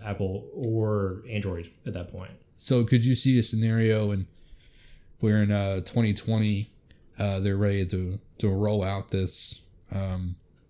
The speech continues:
Speaker 2: new product or software, and clearly they're looking at a s-, subscription service, like you were saying, 'cause they have the Game Pass. Could you see a scenario where there's still, like, an Xbox brand phone?
Speaker 1: Uh, maybe, maybe, but I, I'll look to Amazon and their Fire Phone and them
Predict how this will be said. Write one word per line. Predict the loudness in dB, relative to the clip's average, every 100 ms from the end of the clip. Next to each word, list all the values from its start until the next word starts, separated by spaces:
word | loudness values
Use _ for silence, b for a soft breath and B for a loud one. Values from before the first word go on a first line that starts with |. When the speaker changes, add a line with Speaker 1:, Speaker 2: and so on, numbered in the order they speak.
| _ _ _ 2
Speaker 2:
new | 2
product | 4 2 2 0 0
or |
software, | 0 0 2 2 0 -4 B B B B 2
and | 4 4 2
clearly | 4 6 8
they're | 6
looking | 4 2 2 2
at | 0
a | -2
s-, | -4 -8
subscription | -4 0 2 2 0
service, | -2 -2 -2 -4
like | -4
you | -4
were | -4
saying, | -4 -2 -2
'cause | -2
they | -2
have | -4
the | -4
Game | -2 -2 0
Pass. | -2 -4 -8 B B B B B B _
Could | 0 4
you | 4
see | 6 4
a |
scenario | 2 2 4 4 4
where | 4 2
there's | 0 0 0
still, | 0
like, | 0
an | 0
Xbox | 0 -2 -2 -4 -4
brand | -4 -2 0
phone? | 0 0 -4 -14 B B B -4
Speaker 1:
Uh, | -4 -2 -2 2
maybe, | 2 2 0 -2 -12 -6
maybe, | -2 0 0 -2
but | 0 -2 -4
I, | -10 -8
I'll | -4 -2
look | -2 -4
to | -4 -2 -2 -2 -2
Amazon | -2 -2 -2 -2 -2
and | -2
their | -2
Fire | -2 -2 -2
Phone | -2 -4 -4
and | -2
them | -2 -2 -4